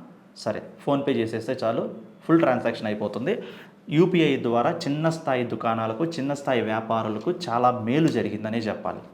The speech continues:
కానీ ఇది దాటి ఇంకొక అద్భుతం ఏంటి అని అంటే, అమెరికన్ వీసా కంటే కూడా యూపీఐ ట్రాన్సాక్షన్స్ ఎక్కువగా జరిగాయి. జూన్ ట్వంటీ ట్వంటీ ఫైవ్కి సంబంధించి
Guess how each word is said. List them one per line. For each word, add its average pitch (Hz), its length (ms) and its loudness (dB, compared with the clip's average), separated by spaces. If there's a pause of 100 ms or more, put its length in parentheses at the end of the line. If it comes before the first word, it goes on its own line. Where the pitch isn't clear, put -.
కానీ 139 260 -2 (580)
ఇది 151 400 0 (160)
దాటి 147 600 2
ఇంకొక 139 380 -2
అద్భుతం 123 580 -2
ఏంటి 113 320 -2
అని 107 100 -2
అంటే, 123 400 -4 (100)
అమెరికన్ 143 640 0
వీసా 120 500 0 (480)
కంటే 120 320 0
కూడా 139 420 2 (220)
యూపీఐ 165 600 6
ట్రాన్సాక్షన్స్ 123 1120 -2 (300)
ఎక్కువగా 135 480 2
జరిగాయి. 110 540 0 (240)
జూన్ 143 420 2
ట్వంటీ 139 260 4
ట్వంటీ 123 280 6
ఫైవ్కి 120 400 4
సంబంధించి 113 760 2